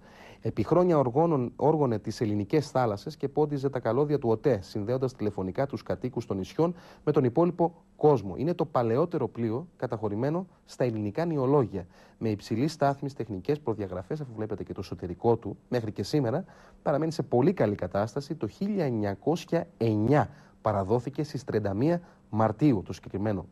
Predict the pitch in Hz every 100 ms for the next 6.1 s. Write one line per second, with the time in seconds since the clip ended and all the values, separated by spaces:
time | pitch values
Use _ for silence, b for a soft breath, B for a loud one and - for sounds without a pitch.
0 | _ - 101 131 190 180 - 117 104 98
1 | 135 104 - 90 123 107 92 113 110 90
2 | 85 - - 139 202 B B B B B
3 | B B - 131 175 165 120 214 226 202
4 | 180 156 139 127 151 175 110 98 101 104
5 | 107 101 127 104 101 101 98 95 123 104